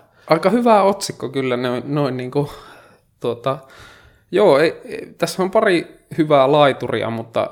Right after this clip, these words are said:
näihin laituripaikoille ei kyllä niinku ihan hirveästi tarjontaa oo, että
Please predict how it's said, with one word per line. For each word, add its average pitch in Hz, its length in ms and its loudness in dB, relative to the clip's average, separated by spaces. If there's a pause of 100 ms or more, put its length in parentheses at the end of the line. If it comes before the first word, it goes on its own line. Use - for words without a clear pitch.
(120)
näihin 131 380 -4
laituripaikoille 117 840 0
ei 127 140 2
kyllä 123 240 -2
niinku 131 500 -6
ihan 147 220 0
hirveästi 131 500 -2
tarjontaa 110 600 -2
oo, 110 180 0
että - 260 -8